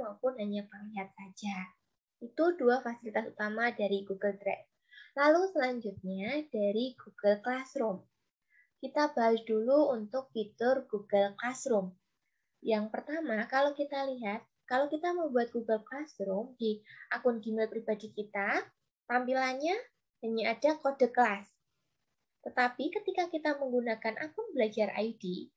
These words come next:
ada kode kelas dan ada link meeting. Nah, jadi di sini ketika kita buka, kita bisa membuat meeting secara online tanpa melalui fasilitas Meet dalam aplikasi Google Application, kayak gitu.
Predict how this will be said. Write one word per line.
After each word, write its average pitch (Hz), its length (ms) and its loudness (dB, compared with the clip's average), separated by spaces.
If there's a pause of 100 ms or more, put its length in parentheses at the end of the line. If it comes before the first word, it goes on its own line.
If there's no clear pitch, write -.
(360)
ada 247 320 2
kode 226 240 -2
kelas 262 320 -2
dan 240 200 -2
ada 262 360 2
link 302 280 2
meeting. 302 520 -4
Nah, 190 240 -8 (400)
jadi 226 160 -4
di 240 160 -4
sini 220 240 -4
ketika 330 400 -4
kita 302 280 -2 (200)
buka, 247 480 -4
kita 302 240 -4
bisa 269 320 -6
membuat 214 640 -4
meeting 233 320 -8
secara 208 560 -10
online 240 460 -6
tanpa 202 420 -6
melalui 214 560 -6
fasilitas 208 680 -10 (460)
Meet 285 240 2 (720)
dalam 214 320 -2
aplikasi 233 720 -6 (400)
Google 226 480 0 (640)
Application, 208 720 -2
kayak - 240 -18
gitu. 208 240 -10